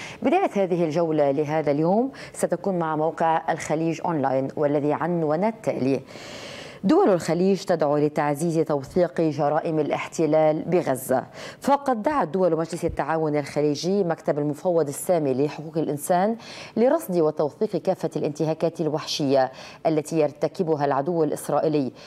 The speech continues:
وآخرها المجزرة التي ارتكبها بحق الأبرياء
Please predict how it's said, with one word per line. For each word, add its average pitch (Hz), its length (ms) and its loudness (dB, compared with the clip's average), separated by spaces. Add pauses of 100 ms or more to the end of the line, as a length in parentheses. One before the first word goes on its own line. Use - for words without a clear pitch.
(140)
وآخرها 156 760 2
المجزرة 156 440 0
التي 151 240 0
ارتكبها 156 500 -2
بحق 151 380 -4
الأبرياء 160 680 2